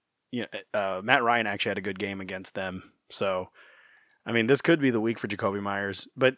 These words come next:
right now he still seems to be the only receiver that you can play for New England. And then we all like Hunter Henry. Um, you guys seem to like Jonnu Smith a lot more than me. My concern with Jonnu Smith is just the lack of involvement that he's getting.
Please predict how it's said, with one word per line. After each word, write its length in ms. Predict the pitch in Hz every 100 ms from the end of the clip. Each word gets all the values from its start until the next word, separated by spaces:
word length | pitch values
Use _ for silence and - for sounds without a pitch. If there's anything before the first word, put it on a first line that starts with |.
| -
right 200 | 139 135
now 180 | 131 120
he 120 | 117
still 240 | - 120
seems 220 | 107 120
to 40 | 107
be 80 | 107
the 120 | 107
only 180 | 104 98
receiver 400 | 101 - 101 101
that 100 | 98
you 100 | 101
can 160 | 101
play 420 | - 101 92 92 _ _ _ _ _
for 300 | - 214 95
New 160 | 92
England. 440 | 95 98 95 95 95 - -
And 80 | 127
then 80 | 135
we 100 | 135
all 120 | 131
like 180 | 127 -
Hunter 180 | 123
Henry. 420 | 101 113 107 104 - - _ _ _ _ _ _ _ _ _ 131
Um, 460 | 127 107 95 95 95 - - - - - -
you 100 | 190
guys 200 | 320 -
seem 160 | 185
to 60 | 156
like 200 | 131 120
Jonnu 300 | 120 117 110
Smith 260 | 120 110
a 60 | 104
lot 200 | 101 104
more 220 | 104 104
than 220 | 101 98
me. 260 | 104 107 104 117
My 180 | 143
concern 380 | 180 165 - 127
with 100 | 110
Jonnu 320 | 107 101 101
Smith 480 | - 104 101 98 - _ _ _ _ _ _ _ _ _ -
is 200 | 117 107
just 220 | 117 -
the 120 | 110
lack 420 | 95 95 104 -
of 80 | 120
involvement 500 | 117 117 113 120 120
that 140 | 117 110
he's 200 | 117 113
getting. 420 | 117 120 120